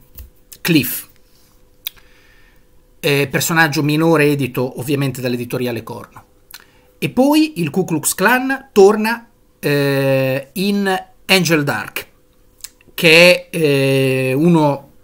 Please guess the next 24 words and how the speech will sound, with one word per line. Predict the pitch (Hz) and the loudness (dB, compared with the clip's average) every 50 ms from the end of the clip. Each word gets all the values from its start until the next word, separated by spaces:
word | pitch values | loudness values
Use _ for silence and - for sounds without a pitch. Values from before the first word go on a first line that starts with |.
| _ | _
degli | - 127 120 131 175 | -8 -8 -2 2 2
ultimi, | 208 190 143 - 117 113 | 2 2 2 0 -4 -6
se | 107 - 123 | -6 -6 -6
vogliamo, | 123 123 127 120 117 113 | -6 -4 -4 -4 -6 -6
personaggi | 113 123 113 - 143 147 147 139 135 | -8 -8 -8 -6 -2 -2 -2 -2 -4
creati | - 131 123 117 139 | -4 -6 -6 -6 -6
da | 123 127 | -6 -6
Max | 139 135 - | -6 -6 -4
Bunker, | - 190 240 247 240 220 214 208 - _ _ | -2 0 0 2 2 0 -2 -4 -6 _ _
di | - 131 127 | -12 -10 -8
cui | 120 - 156 147 | -2 0 2 2
ho | 127 | 2
parlato | - 120 127 135 123 131 135 | 0 -2 -4 -6 -6 -6 -6
nel | 127 131 131 | -6 -4 -4
canale | - 220 190 139 127 131 139 - - - - - _ _ | -4 -2 -2 -2 -4 -4 -6 -6 -8 -14 -20 -20 _ _
e | - - | -12 -6
che | - - | 0 0
era | 156 160 170 | 0 2 0
nato | 156 127 104 - - | -2 -4 -6 -8 -6
su | - - 185 | -4 -2 -2
imitazione | 156 139 131 165 - - - - 120 104 113 120 127 - - _ - - - - - | -2 -2 -4 -6 -6 -8 -6 -6 -8 -8 -10 -12 -14 -14 -16 _ -20 -20 -20 -14 -8
di | 147 147 | -4 -2
Dylan | 143 143 135 120 113 107 | -2 -2 -2 -4 -6 -10
Dog. | 101 98 - - - | -12 -14 -16 -18 -20